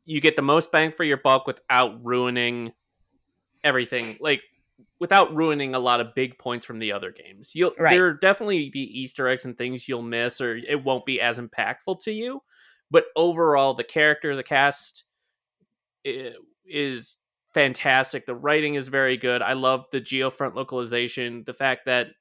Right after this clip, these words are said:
Speaker 1: N I S got this dedicated team of fran-, fan translators who did, did put together and release this amazing fan translation and then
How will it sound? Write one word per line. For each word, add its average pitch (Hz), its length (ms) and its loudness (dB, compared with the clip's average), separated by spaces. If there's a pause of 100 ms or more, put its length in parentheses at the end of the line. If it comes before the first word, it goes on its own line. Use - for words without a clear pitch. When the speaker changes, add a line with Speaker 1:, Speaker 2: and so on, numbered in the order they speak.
Speaker 1:
N 139 120 2
I 127 180 2
S 120 240 0
got 120 300 -2 (880)
this 139 300 -4
dedicated 135 580 2
team 135 220 -8
of 127 100 -8
fran-, 123 420 -2
fan 147 320 0
translators 127 920 -2
who 127 260 -6 (400)
did, 147 220 -2 (500)
did 160 340 0 (120)
put 226 180 2
together 160 340 2
and 139 200 -2
release 135 380 -4
this 127 280 -4 (540)
amazing 143 720 0
fan 131 280 -2
translation 120 800 -2
and 117 120 -8
then 117 280 -6